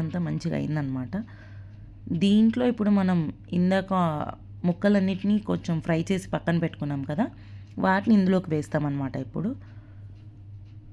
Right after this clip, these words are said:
And ముఖ్యంగా చేపల కూర కానీ, చేపల పులుసు కానీ, ఏది చేసేటప్పుడైనా మనం కొంచెం గరిటెని తక్కువ వాడడమే చాలా మంచిది. ఎందుకంటే పీసెస్ అన్నీ, ఆ, అలా ఫిష్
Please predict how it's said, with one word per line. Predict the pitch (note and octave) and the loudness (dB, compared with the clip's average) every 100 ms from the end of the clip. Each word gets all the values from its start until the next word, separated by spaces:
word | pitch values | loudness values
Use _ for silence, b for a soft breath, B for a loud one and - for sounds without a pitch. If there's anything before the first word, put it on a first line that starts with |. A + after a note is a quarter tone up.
| - - - - | -18 -18 -10 -2
And | F#3 F#3 | 2 2
ముఖ్యంగా | F3 - - G3+ G#3 G#3+ G#3+ G#3+ | 2 -2 0 4 6 6 4 4
చేపల | E3 E3 - G3+ F#3+ | 2 0 0 0 2
కూర | F3 F3+ F#3 F3+ | 2 2 2 2
కానీ, | E3 F#3+ A3+ | 2 2 2
చేపల | F3 D#3 F3+ E3+ | 0 0 -2 -2
పులుసు | E3 D#3+ - - | -2 -4 -6 -4
కానీ, | D#3+ F#3+ E3 D#3 | 0 0 0 2
ఏది | F3 G#3 | 2 2
చేసేటప్పుడైనా | G3 F#3 F#3 F3+ E3 E3+ E3+ A#3+ C#4 B B B B - | 0 0 -2 -2 0 -2 0 0 -2 B B B B 0
మనం | E3+ F3 F3 | 2 2 2
కొంచెం | E3+ E3 E3+ D#3+ | 0 0 0 2
గరిటెని | D#3+ D#3+ F#3+ F#3 F#3 | 2 2 0 0 0
తక్కువ | D#3 - F#3+ F3+ | -2 -2 -2 2
వాడడమే | F3 E3 D#3+ F#3 F#3+ | 2 2 2 0 0
చాలా | D3 D3+ F#3 F3+ | 0 2 2 2
మంచిది. | D#3 - F3+ C4 - - - - | -2 -2 -2 -2 -6 -16 -10 -4
ఎందుకంటే | D#3+ F3+ G3 F#3 G#3 F#3 | 0 2 2 2 0 2
పీసెస్ | F3+ F#3+ G3 G3 | 2 0 0 2
అన్నీ, | F3+ G3 G#3+ G3+ B B B B - | 2 4 2 2 B B B B -2
ఆ, | D#3+ D#3 D3+ C#3+ - - - - - - - - - | 0 0 -2 -4 -6 -10 -16 -18 -18 -18 -18 -18 -4
అలా | F#3 F3+ E3+ E3 | 2 2 2 2
ఫిష్ | A3+ A3 | 0 0